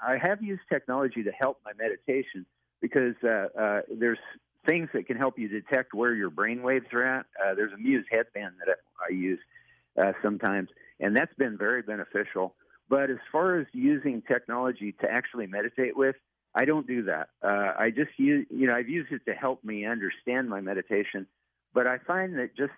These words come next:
the natural state of just being with yourself and not having technology involved in it, uh,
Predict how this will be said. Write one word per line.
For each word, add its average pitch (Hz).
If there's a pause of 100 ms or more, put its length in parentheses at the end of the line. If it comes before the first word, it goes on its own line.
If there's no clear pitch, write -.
the 113
natural 123 (160)
state 95
of 92
just 113 (100)
being 120
with 113
yourself 104
and 98
not 107
having 98
technology 101
involved 90
in 113
it, 104 (460)
uh, 110